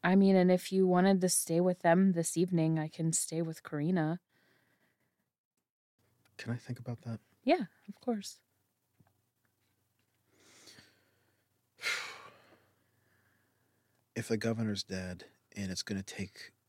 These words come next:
Speaker 2: the bureaucracy so long, do you think we're actually gonna be able to make it into the treasury?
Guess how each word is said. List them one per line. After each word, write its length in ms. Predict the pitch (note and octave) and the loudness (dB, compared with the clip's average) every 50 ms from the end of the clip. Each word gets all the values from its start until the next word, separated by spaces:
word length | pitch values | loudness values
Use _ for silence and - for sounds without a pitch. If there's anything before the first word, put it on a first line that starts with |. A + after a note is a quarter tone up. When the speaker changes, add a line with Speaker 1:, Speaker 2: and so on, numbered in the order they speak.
| _ _ _ _ _ _ _ _ _ - _ | _ _ _ _ _ _ _ _ _ -20 _
Speaker 2:
the 160 | A#2 - - | -16 -16 -14
bureaucracy 680 | - G#2+ G2 F#2+ F#2+ F#2 G2 - - F2+ - - E2+ | -12 -12 -10 -10 -10 -10 -12 -12 -10 -8 -8 -8 -6
so 340 | - - - - E2 E2 E2+ - | -4 -4 -6 -6 -8 -12 -14 -14
long, 220 | E2+ E2+ F2 F#2 F#2+ _ _ _ _ _ _ _ _ _ _ _ _ _ _ _ _ _ _ _ _ _ _ _ _ _ _ _ | -14 -12 -12 -14 -16 _ _ _ _ _ _ _ _ _ _ _ _ _ _ _ _ _ _ _ _ _ _ _ _ _ _ _
do 100 | - F2+ | -14 -14
you 60 | G2 | -10
think 220 | - - G#2 - | -8 -8 -8 -6
we're 80 | - F2+ | -6 -6
actually 260 | F#2+ - - F2+ F#2+ | -6 -6 -8 -6 -6
gonna 100 | F#2 F#2 | -6 -6
be 100 | E2+ F2+ | -6 -8
able 120 | F2 F2+ | -10 -10
to 60 | E2+ D#2+ | -12 -12
make 240 | E2 E2 E2+ - | -14 -14 -14 -14
it 60 | - - | -14 -14
into 200 | F2 F2+ - - | -12 -14 -14 -16
the 80 | - | -16
treasury? 460 | - - - - F#2 F#2 F#2 G2 G#2+ | -16 -14 -14 -12 -12 -12 -12 -12 -14